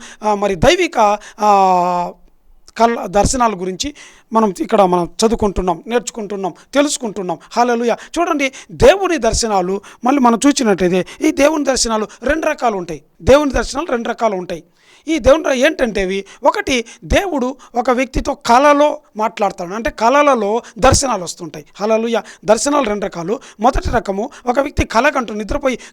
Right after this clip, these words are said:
కల కనేటప్పుడు కలలో దర్శనాలు చూస్తాడు, ఇది ఒక రకం. మరి రెండోది చూస్తే దేవుడు వారికి ప్రార్థన చేస్తున్నప్పుడు దర్శన రీతిగా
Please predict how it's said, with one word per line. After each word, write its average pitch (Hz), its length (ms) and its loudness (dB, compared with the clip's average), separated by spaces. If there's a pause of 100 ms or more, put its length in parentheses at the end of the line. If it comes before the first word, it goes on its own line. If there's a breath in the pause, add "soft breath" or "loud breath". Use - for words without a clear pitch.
కల 254 140 4
కనేటప్పుడు 220 540 -2 (220 loud breath)
కలలో 349 320 2
దర్శనాలు 226 500 -2
చూస్తాడు, 165 300 -10 (200 loud breath)
ఇది 285 180 0
ఒక 254 220 2
రకం. 226 220 -2
మరి 302 140 -2
రెండోది 285 540 -2
చూస్తే 185 340 -4 (180 loud breath)
దేవుడు 262 560 2 (180 loud breath)
వారికి 226 320 2
ప్రార్థన - 440 -4
చేస్తున్నప్పుడు 214 520 -8
దర్శన 254 400 -2
రీతిగా 220 400 -6